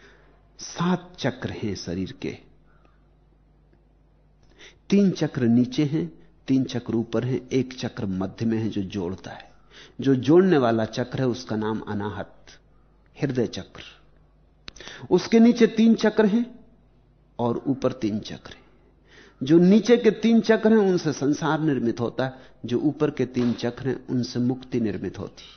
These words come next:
और दोनों के बीच में है हृदय का चक्र,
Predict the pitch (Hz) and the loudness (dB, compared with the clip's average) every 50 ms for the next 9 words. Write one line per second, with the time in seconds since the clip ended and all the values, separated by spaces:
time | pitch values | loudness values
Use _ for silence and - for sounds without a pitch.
0 | _ _ _ _ _ _ _ _ _ _ _ _ _ _ _ _ _ _ _ - | _ _ _ _ _ _ _ _ _ _ _ _ _ _ _ _ _ _ _ -4
1 | 117 113 110 110 113 135 151 160 151 139 - 135 120 117 127 135 131 - 135 127 | -4 -2 -2 0 2 4 4 4 2 2 0 -2 0 0 0 -2 -2 -2 -2 -2
2 | 123 123 113 107 98 107 113 113 117 107 - - 92 - - 87 - _ - - | 0 -2 -4 -4 -4 -6 -6 -4 -6 -6 -6 -10 -12 -12 -14 -18 -18 _ -20 -20